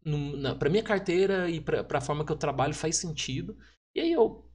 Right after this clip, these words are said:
eu acabo tendo essa, essa quantidade e, e, assim, pelo movimento que a gente teve recentemente do mercado, né, o aumento da Selic, ah, o I P C A também que teve, tá tendo uma crescente já faz algum tempo.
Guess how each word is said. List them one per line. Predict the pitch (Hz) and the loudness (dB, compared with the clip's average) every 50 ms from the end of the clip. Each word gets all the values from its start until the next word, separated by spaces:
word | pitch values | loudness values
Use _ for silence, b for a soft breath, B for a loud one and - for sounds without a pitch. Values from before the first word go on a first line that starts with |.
| - _ _ - | -20 _ _ 0
eu | 147 143 - - | 2 2 4 4
acabo | 123 127 123 139 135 156 - | 4 6 6 4 4 4 2
tendo | - 151 139 139 | 2 2 4 4
essa, | 127 131 - - | 2 2 0 0
essa | 123 - 139 | 0 0 0
quantidade | 131 143 127 131 - 131 127 156 165 156 - - | 0 0 0 2 4 6 6 6 6 2 -2 -4
e, | 180 160 147 - 185 - - 160 | -2 0 0 0 -2 -2 -2 -2
e, | 156 | -2
assim, | 151 - 165 143 135 127 | 0 0 -2 0 0 0
pelo | 131 - 151 156 170 180 | 0 0 0 0 2 2
movimento | 170 170 160 160 143 139 139 143 139 139 - | 2 0 0 -2 -2 -4 -4 -4 -4 -6 -6
que | - 151 139 135 | -6 -2 0 2
a | 127 | 4
gente | 127 135 131 131 - | 4 2 2 0 0
teve | - 123 117 113 | 0 0 2 2
recentemente | 110 120 - 135 127 127 - 123 117 113 117 - 123 | 2 2 0 0 -2 0 0 0 0 0 0 -2 -4
do | 117 107 | -4 -4
mercado, | 110 107 104 - - - 120 139 156 131 127 127 B B B B B - - 110 | -2 -4 -4 -2 0 0 0 0 0 -2 -4 -6 B B B B B -18 -12 -8
né, | 104 107 110 | -6 -4 -4
o | 110 107 | -2 -2
aumento | 110 107 110 110 - - | -2 -4 -4 -6 -6 -6
da | 123 117 | -6 -4
Selic, | - - 196 202 165 143 143 156 165 165 156 147 135 135 - 135 127 127 127 127 B B B B B B _ - | 0 2 2 2 0 0 -2 -2 -2 -2 -2 -4 -4 -6 -6 -2 -2 -2 -2 -4 B B B B B B _ -2
ah, | 110 104 110 - | 0 0 2 2
o | - 135 | 0 0
I | 131 | 0
P | 131 143 | 2 2
C | 127 127 - 127 | 2 2 2 2
A | 110 117 | 2 2
também | 123 - 139 120 117 120 | 2 2 2 2 2 0
que | 120 | 0
teve, | - 123 117 120 127 - - - - - _ | 0 0 0 0 -2 -6 -8 -14 -20 -8 _
tá | - 123 127 | 0 0 0
tendo | - 131 131 | 2 4 4
uma | 127 127 | 4 6
crescente | 127 135 131 131 131 123 127 - | 6 4 4 4 4 2 2 2
já | 131 127 | 2 2
faz | 127 - 127 123 | 2 2 2 2
algum | 127 120 131 156 185 | 2 2 2 0 0
tempo. | - 170 147 147 160 170 170 170 165 156 147 131 131 139 135 131 | 0 2 2 2 2 2 2 0 0 0 0 -2 -2 -2 -4 -4